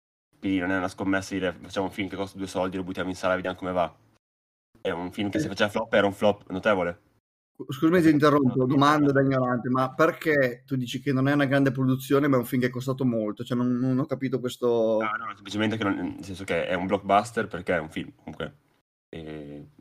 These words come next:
Speaker 1: ampio respiro a livello produttivo, molto... Adesso non ricordo quale, quale fosse il budget.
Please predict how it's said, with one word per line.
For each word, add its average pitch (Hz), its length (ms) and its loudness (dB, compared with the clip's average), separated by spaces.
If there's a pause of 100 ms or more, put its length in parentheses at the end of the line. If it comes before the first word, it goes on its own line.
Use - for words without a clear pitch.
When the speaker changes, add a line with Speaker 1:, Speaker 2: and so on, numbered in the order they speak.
(260)
Speaker 1:
ampio 92 300 -2
respiro 92 440 -2
a - 20 2
livello 87 640 2
produttivo, 87 540 -4
molto... 80 880 -4
Adesso 87 280 -10
non 85 80 -6
ricordo 90 240 -4
quale, 90 220 -4
quale 92 160 -4
fosse 90 220 -10
il 85 60 -8
budget. 82 440 -4